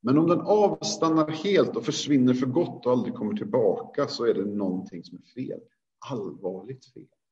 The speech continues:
Sök hjälp, sök bönestöd, sök samvaro med kristna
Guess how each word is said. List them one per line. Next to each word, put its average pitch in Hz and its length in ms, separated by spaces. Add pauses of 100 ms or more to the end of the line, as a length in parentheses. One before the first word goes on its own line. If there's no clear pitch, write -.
(1300)
Sök 143 360
hjälp, 113 500
sök 123 320
bönestöd, 98 760
sök 113 540 (880)
samvaro 98 840
med 107 300
kristna - 640